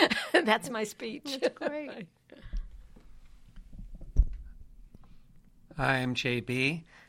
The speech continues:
Speaker 3: and I am from Woodland Hills, California, in the greater Los Angeles area, and I teach at Day Toledo High School, um, in next door in West Hills, California. Um, the school was just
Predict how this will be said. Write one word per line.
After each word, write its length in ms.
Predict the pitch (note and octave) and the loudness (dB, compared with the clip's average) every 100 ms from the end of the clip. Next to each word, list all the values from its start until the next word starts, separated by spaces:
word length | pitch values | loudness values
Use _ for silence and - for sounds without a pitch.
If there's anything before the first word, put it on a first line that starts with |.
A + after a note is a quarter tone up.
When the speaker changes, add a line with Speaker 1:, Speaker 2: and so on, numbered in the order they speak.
| _ | _
Speaker 3:
and 340 | G#2+ G#2+ G#2+ G2+ - | -10 -8 -8 -10 -8
I 160 | A#2 | -6
am 420 | A#2 A#2 A2 G#2+ A2 - | -4 -6 -6 -8 -12 -12
from 380 | - G#2 G#2 G#2 | -8 -8 -8 -8
Woodland 380 | A#2 A2+ G#2+ G#2 | -8 -8 -10 -12
Hills, 320 | - A2+ G#2+ | -8 -6 -8
California, 720 | - G#2+ G#2+ - G2+ A2 G#2+ | -8 -8 -8 -10 -10 -8 -8
in 180 | G#2+ G2+ | -10 -10
the 80 | G2+ | -12
greater 360 | - G#2 G#2+ | -10 -10 -8
Los 280 | G2+ G2+ G2+ | -6 -6 -6
Angeles 480 | G2 G2+ - F#2+ - - | -10 -10 -12 -14 -14 -12
area, 500 | A2+ G#2 G2 G#2 A2 | -8 -8 -6 -8 -8
and 160 | A#2 G2+ | -14 -12
I 120 | G2 | -12
teach 300 | - - F#2+ | -12 -14 -12
at 100 | G2+ | -14
Day 180 | - G#2 | -12 -12
Toledo 520 | G2+ G#2+ G2+ F#2+ F#2+ - _ | -12 -10 -10 -8 -10 -12 _
High 200 | - A2 | -8 -6
School, 460 | G#2 - G2+ A2 C#3+ - - - - - | -6 -8 -6 -4 -6 -12 -20 -20 -20 -18
um, 460 | G#2+ G#2 G2+ G2 G2+ - | -10 -6 -6 -8 -12 -12
in 380 | G#2+ G#2 G2+ G2+ F#2+ F#2+ - A2 G#2 | -12 -10 -10 -12 -16 -20 -20 -20 -20
next 360 | B2+ A2+ - - | -10 -8 -8 -10
door 320 | G#2 G2 G2 F#2 - - | -8 -6 -6 -10 -20 -18
in 260 | A#2 F#2+ F2+ | -14 -12 -8
West 280 | G#2 - - | -10 -10 -12
Hills, 460 | G#2+ G#2+ A2+ - | -10 -10 -12 -16
California. 720 | - A#2 A2+ - A#2+ A#2+ C3 C3 - - - - - | -12 -10 -10 -8 -8 -6 -8 -12 -20 -20 -20 -20 -14
Um, 460 | G2 G2 G2+ G2 F#2+ | -10 -10 -10 -14 -16
the 80 | - | -16
school 380 | - - G#2 G2+ | -16 -12 -10 -10
was 140 | F#2+ | -12
just 460 | - G2 - - - | -12 -12 -12 -16 -20